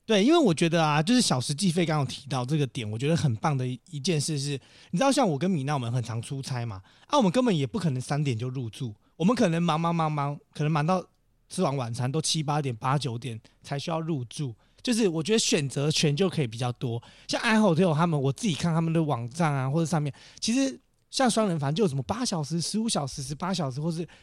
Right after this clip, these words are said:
二十一小时住好住满的方案，就各种方案其实都有，你就可以自己挑选自己最需要的时间，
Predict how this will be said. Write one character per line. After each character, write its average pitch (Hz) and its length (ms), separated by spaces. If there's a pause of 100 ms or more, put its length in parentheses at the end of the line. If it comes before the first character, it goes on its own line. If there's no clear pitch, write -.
(140)
二 220 120
十 170 180
一 180 60
小 135 180
时 143 160
住 196 220
好 127 200
住 202 220
满 113 220
的 120 80
方 135 260
案， 147 160 (220)
就 349 140
各 349 180
种 185 100
方 190 140
案 240 80
其 185 80
实 170 60
都 185 180
有， 185 160
你 139 60
就 254 100
可 247 100
以 151 80
自 - 100
己 202 120
挑 147 200
选 143 220
自 220 140
己 170 80
最 202 340
需 180 540
要 180 200
的 120 240 (140)
时 - 180
间， 147 280